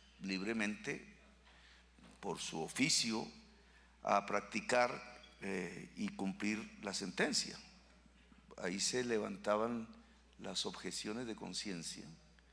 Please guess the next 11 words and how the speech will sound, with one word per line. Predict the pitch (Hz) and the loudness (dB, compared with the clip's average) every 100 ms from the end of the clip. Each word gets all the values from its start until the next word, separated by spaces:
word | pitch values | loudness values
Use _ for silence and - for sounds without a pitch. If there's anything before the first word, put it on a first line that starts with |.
| - - - - - - - | -20 -20 -20 -20 -20 -16 0
pero | 120 113 117 | 4 6 6
nunca | 135 151 - | 4 2 0
fueron | 165 165 160 160 | 0 0 2 2
un | 160 160 | 2 0
obstáculo | 160 - 151 143 151 151 139 113 95 - | -2 0 2 2 0 0 2 2 0 -4
real. | 107 110 104 113 135 139 - - | 2 6 8 6 2 -6 -10 -6
En | 107 | -2
el | 101 | 0
distrito | 98 - 113 113 143 135 | 0 -2 -2 -2 0 2
no | 117 113 120 | 4 4 4
lo, | 127 123 123 123 113 104 | 2 0 2 2 2 0